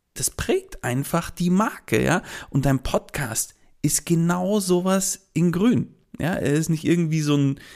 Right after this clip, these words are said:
so ein Infotainment-Format, ja? Sondern es ist einfach ein strategischer Kanal, den du für dich nutzen solltest.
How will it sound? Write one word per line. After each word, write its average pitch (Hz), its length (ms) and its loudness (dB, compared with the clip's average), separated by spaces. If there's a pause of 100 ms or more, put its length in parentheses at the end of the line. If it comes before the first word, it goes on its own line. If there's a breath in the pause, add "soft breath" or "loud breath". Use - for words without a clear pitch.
(300 loud breath)
so 127 80 0
ein 123 60 -2
Infotainment-Format, 135 1700 2
ja? 160 280 -2
Sondern 147 260 2
es 123 160 -6
ist - 300 0
einfach 151 240 -8
ein 139 60 -4
strategischer 156 600 -4
Kanal, 120 440 -2
den 135 140 -2
du 123 80 -2
für 123 140 -6
dich 117 180 -6
nutzen 123 480 -2 (300 loud breath)
solltest. 123 880 0